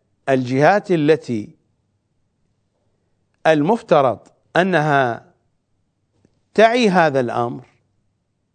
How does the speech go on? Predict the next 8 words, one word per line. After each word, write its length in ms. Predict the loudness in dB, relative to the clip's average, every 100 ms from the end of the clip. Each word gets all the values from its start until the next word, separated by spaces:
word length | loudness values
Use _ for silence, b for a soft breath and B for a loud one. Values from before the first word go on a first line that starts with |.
| _ _ _ _ _ _ _ -4
وتقوم 640 | -2 -2 -2 0 0 0
بهذا 300 | 0 0 0
الأمر 360 | -4 -6 -8 -14 b b -6
هي 200 | -4 -4
متخلفة 840 | -6 -6 -8 -6 -6 -6 -8 -8
إلى 380 | -8 -8 -6 -4
أبعد 500 | -4 -4 -8 -6 -6
الحدود، 800 | -6 -6 -8 -6 -6 -6 -8